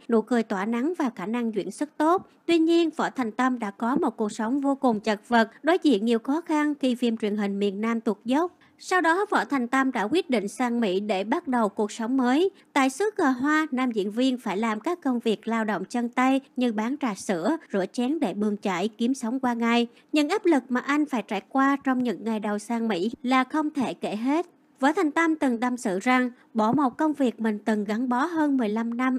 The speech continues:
ai cũng buồn và nhớ. "Công việc ở Mỹ không giống, cũng không thể hào nhoáng như nghề diễn viên, nhưng cũng mang đến cho tôi sự ổn định ở thời điểm đó. Trên đất Mỹ, người nhà cần gì, tôi sẽ hỗ trợ làm việc đó, kể cả rửa chén.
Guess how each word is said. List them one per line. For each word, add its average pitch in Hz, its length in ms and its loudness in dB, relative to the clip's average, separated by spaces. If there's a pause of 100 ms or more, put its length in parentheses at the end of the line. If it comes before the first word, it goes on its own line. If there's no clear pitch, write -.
(100)
ai 226 200 -2
cũng 196 280 -6
buồn 214 300 4
và 190 120 -6
nhớ. 214 400 0 (400)
"Công 330 200 2
việc 269 280 0
ở 190 140 0
Mỹ 226 340 0
không 233 280 -2
giống, 233 280 0 (240)
cũng 226 180 2
không 330 260 0
thể 277 320 -2 (120)
hào 233 200 -2
nhoáng 240 440 0
như 294 140 2
nghề 254 240 2
diễn 196 260 -2
viên, 277 280 2 (160)
nhưng 330 200 2
cũng 214 280 0
mang 262 180 0
đến 269 260 0
cho 320 100 0
tôi 294 280 2
sự 247 220 -4
ổn 196 280 -4
định 202 180 0
ở 190 180 -4
thời 208 220 -2
điểm 185 220 -4
đó. 233 320 2 (280)
Trên 339 140 4
đất 359 180 0
Mỹ, 254 340 2 (180)
người 247 160 2
nhà 226 240 2
cần 226 300 -2
gì, 233 240 4
tôi 311 260 -2
sẽ 214 220 -4
hỗ 208 200 -4
trợ 190 260 -2
làm 202 240 -2
việc 196 220 -4
đó, 233 340 0 (100)
kể 165 240 -6
cả 180 240 -6
rửa 190 180 -4
chén. 233 220 0